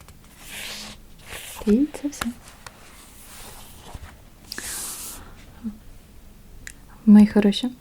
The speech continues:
я сподіваюся, вам сподобалось це відео. Буде третя частина. Е, бережіть себе та своїх рідних.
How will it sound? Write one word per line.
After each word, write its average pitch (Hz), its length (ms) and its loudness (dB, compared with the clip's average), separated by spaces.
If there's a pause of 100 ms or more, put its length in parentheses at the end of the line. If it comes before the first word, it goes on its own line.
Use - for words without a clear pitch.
(120)
я 202 220 4
сподіваюся, 202 600 0
вам 208 160 6
сподобалось 214 720 0 (220)
це 240 200 0
відео. 240 500 2 (1040)
Буде 202 180 4
третя 190 400 -4
частина. - 460 -4 (680)
Е, 202 40 6 (920)
бережіть 208 380 0
себе 208 520 2
та 202 140 2 (480)
своїх 202 500 0
рідних. 190 420 2